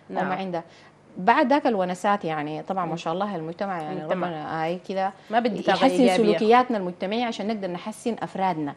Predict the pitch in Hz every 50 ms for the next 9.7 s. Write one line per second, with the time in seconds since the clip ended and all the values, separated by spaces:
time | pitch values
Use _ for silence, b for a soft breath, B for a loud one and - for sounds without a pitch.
0 | - 180 180 180 175 160 165 196 208 180 170 160 180 214 185 196 - 208 202 202
1 | 196 185 170 165 - - 190 196 185 175 160 156 160 160 - - 180 175 202 185
2 | 185 - 196 233 254 254 262 339 311 262 180 165 156 151 147 160 - - - 175
3 | 165 - 170 151 - 156 - 151 147 143 135 135 147 - B B B B B B
4 | B B B _ - 180 185 214 277 311 370 294 277 311 302 285 233 - 185 165
5 | 180 196 208 214 - - - - 214 220 220 208 180 - 220 220 233 - 180 170
6 | 180 180 214 214 220 202 190 226 226 208 190 175 170 - 170 - 185 - - -
7 | - - 160 151 147 - - 151 147 147 147 143 - - - - _ _ _ _
8 | _ _ _ _ _ _ _ _ _ _ _ _ _ _ - - - 180 190 220
9 | 254 254 180 147 170 156 160 - 175 151 151 170 175 175